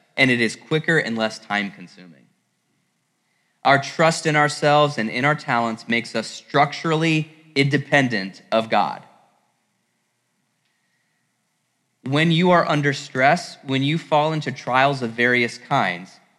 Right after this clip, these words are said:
what substitutes for prayer? Blank can do what prayer does, and it is quicker and less time-consuming. Maybe it's not money for you.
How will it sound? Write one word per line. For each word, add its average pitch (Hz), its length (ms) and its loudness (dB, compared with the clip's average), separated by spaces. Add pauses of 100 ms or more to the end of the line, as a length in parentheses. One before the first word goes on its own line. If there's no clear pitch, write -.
(240)
what 147 320 4
substitutes 156 760 0
for - 140 -8
prayer? 92 500 -6 (2000)
Blank 160 500 2 (120)
can 143 160 0
do 131 100 2
what 123 140 -2
prayer 135 320 -2
does, 90 460 -14 (380)
and 120 140 2
it 113 100 -2
is 104 140 -4
quicker 165 400 -4
and 117 220 -6
less 117 180 -4
time-consuming. 101 800 -10 (100)
Maybe 175 280 2
it's 143 120 -8
not 147 220 0
money 123 240 -2
for - 140 -20
you. - 200 -20